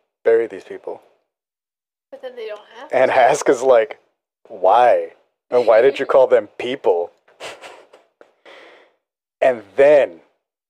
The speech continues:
Speaker 1: in a random, like,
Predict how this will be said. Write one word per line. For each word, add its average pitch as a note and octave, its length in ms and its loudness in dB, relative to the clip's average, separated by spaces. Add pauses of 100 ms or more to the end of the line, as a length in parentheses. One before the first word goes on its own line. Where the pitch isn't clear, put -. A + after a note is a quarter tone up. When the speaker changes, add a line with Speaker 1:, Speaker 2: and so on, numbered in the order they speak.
(560)
Speaker 1:
in C#3 360 -2 (120)
a B2 160 -6
random, D3+ 960 -2
like, B2+ 400 0